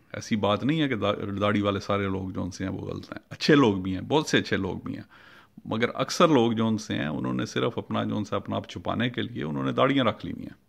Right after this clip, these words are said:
और वो हज कर आते हैं और वो कहते हैं कि "जी, हमें हाजी को।"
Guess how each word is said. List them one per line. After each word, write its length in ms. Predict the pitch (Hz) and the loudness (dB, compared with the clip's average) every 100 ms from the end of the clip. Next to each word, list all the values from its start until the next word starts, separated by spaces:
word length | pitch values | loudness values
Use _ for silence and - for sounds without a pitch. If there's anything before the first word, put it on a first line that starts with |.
| _ _ _ _ _ _ 127 | _ _ _ _ _ _ 2
और 120 | 131 | 6
वो 140 | 131 | 6
हज 260 | 104 107 123 | 8 6 4
कर 260 | 120 107 | 4 6
आते 240 | 95 90 98 | 4 0 -4
हैं 80 | 98 | -2
और 60 | |
वो 120 | 101 | -2
कहते 320 | 95 104 107 104 | 0 0 0 -2
हैं 100 | 95 | -2
कि 100 | 107 | 0
"जी, 120 | 107 | 0
हमें 180 | 95 98 | 4 4
हाजी 260 | 90 95 | 2 0
को।" 260 | - 69 | -2 -6